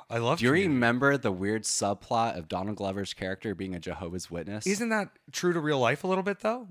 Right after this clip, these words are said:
Speaker 1: Wasn't he involved in the Ho-, Jehovah's Witness church?
Speaker 2: He
Speaker 1: Am I making this up?
Speaker 2: Oh.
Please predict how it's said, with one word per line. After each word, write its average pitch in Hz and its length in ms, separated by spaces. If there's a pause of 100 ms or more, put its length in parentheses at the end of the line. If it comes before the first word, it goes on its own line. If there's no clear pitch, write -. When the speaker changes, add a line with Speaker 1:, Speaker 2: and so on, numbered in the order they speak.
Speaker 1:
Wasn't 165 260
he 196 80
involved 160 340
in 180 120
the 165 80
Ho-, 151 180
Jehovah's 147 380
Witness 151 200
church? - 440 (260)
Speaker 2:
He - 260
Speaker 1:
Am 156 80
I 190 120
making 180 240
this 165 160
up? 147 200
Speaker 2:
Oh. 92 460